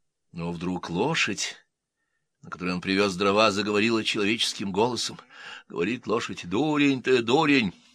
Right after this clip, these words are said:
Не проса варится в котле, а грешные человеческие души. Скорчились они от адской муки,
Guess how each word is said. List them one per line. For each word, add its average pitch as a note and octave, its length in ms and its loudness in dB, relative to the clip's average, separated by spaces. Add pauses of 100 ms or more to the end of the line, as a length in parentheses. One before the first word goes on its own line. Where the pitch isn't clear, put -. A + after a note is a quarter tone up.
(440)
Не D3+ 260 6
проса D#3 600 6
варится C#3+ 500 6
в - 80 -4
котле, A2+ 480 2 (420)
а G#2+ 160 4
грешные G2 800 2
человеческие F2+ 800 -4
души. A2+ 400 -4 (480)
Скорчились F3 920 4
они C#3 180 4
от C3 200 4
адской A#2 380 0
муки, A2+ 400 -4